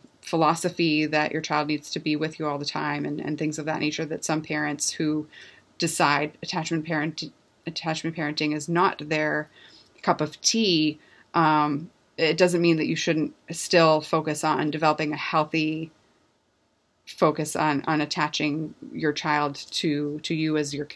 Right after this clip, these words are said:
their caregiver. And so it's, it's important, as we talked about earlier, that the, the pendulum swinging that's going on in, in your household, likely if,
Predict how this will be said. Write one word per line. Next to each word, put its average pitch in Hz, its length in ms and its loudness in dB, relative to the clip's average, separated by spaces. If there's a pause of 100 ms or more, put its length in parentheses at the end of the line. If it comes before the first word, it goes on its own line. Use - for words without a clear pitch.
their 156 160 0
caregiver. 160 640 0 (440)
And 156 180 0
so 156 460 6
it's, 160 280 -4
it's 170 200 -2
important, 170 500 0
as 170 180 2
we 180 80 -2
talked 165 260 -4
about 165 220 4
earlier, 175 480 4
that 147 360 2
the, 156 200 0
the 165 80 -4
pendulum 180 480 0
swinging 156 460 0
that's 151 200 -4
going 160 300 2
on 156 240 0
in, 151 180 -2
in 156 220 0
your 147 160 0
household, 180 500 -2
likely 160 400 -2
if, - 100 -4